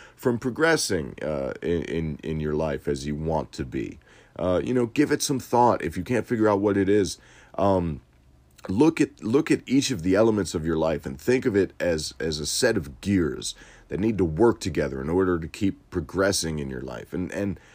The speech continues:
you know, as you look item by item, person by person, topic by topic, thing by thing, which of these gears is not turning in a way that is harmonious with the rest of the system? You know, s-, and what would you have to do to address that?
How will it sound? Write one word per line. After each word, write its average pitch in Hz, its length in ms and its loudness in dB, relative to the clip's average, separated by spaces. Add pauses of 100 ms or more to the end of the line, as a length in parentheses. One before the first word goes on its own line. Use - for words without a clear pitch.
(180)
you - 140 -2
know, 113 100 4
as 113 240 2
you 117 140 2
look 127 340 4
item 117 300 2
by 92 200 4
item, 80 340 0
person 98 420 0
by 80 160 0
person, 78 540 -2
topic 92 440 -2
by 73 160 -8
topic, 82 480 -6
thing 107 260 -2
by 80 140 -4
thing, 85 360 -4 (340)
which 85 300 0
of 117 80 -2
these 107 240 0
gears 98 600 2 (240)
is 82 160 -2
not 90 460 -2 (100)
turning 78 580 -4 (220)
in 90 100 0
a 85 60 2
way 87 260 2
that 82 200 -2
is 73 140 -4
harmonious 87 680 0
with 92 160 0
the 95 80 -2
rest 98 320 0
of 78 80 -10
the 85 80 -4
system? 110 560 2 (560)
You 107 140 0
know, 98 120 4
s-, - 140 -4
and 117 220 2
what 127 200 6
would 123 160 -2
you 127 100 4
have 117 180 2
to 117 100 -8
do 113 160 0
to 113 160 4
address 113 480 2
that? 65 320 -6